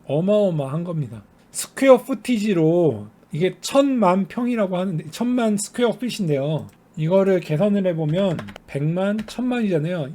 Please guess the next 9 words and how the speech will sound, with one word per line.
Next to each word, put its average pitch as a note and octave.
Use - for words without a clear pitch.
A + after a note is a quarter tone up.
이십팔만 A3+
평의 G#3
공장입니다. D3+
근데 F#3+
이 G#3
지금, F#3+
아, D3
땅만 B3+
하면 A#3